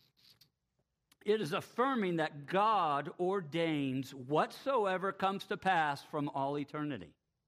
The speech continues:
<laughs> Which means whatever happens was meant to happen. Whatever happens,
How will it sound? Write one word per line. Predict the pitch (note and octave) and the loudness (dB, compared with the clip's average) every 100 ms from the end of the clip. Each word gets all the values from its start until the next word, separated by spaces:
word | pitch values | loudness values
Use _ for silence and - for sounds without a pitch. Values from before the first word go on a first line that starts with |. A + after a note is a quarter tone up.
| _ _ _ _ _ _ _ _ _ _ _ _ _ - | _ _ _ _ _ _ _ _ _ _ _ _ _ -20
<laughs> | - - - B2+ _ _ - - - - - _ _ _ _ _ _ _ _ _ _ - - _ | -18 -18 -18 -18 _ _ -20 -16 -16 -16 -20 _ _ _ _ _ _ _ _ _ _ -20 -20 _
Which | - D#3+ | -10 -6
means | A3+ G#3+ F3+ | -2 0 0
whatever | A3 G#3+ A#3 B3+ | 2 2 2 2
happens | G#3+ B3 C4 B3 B3+ A#3+ G3+ C#3+ - - _ _ _ _ _ _ _ _ _ _ _ _ _ _ - | 2 2 2 2 2 2 0 0 -8 -18 _ _ _ _ _ _ _ _ _ _ _ _ _ _ -2
was | F3+ | 2
meant | C#4 C4 | 4 4
to | A#3+ | 4
happen. | C4 A3+ E3 A2 - _ _ _ _ _ _ _ _ _ _ _ _ _ _ _ _ _ _ _ _ _ | 4 2 -2 -6 -10 _ _ _ _ _ _ _ _ _ _ _ _ _ _ _ _ _ _ _ _ _
Whatever | F3 A3+ C4 A#3 | 0 2 4 2
happens, | F#3+ C4+ C#4+ C4+ A#3 G#3+ D3 A#2 | 4 4 2 2 0 0 -2 -6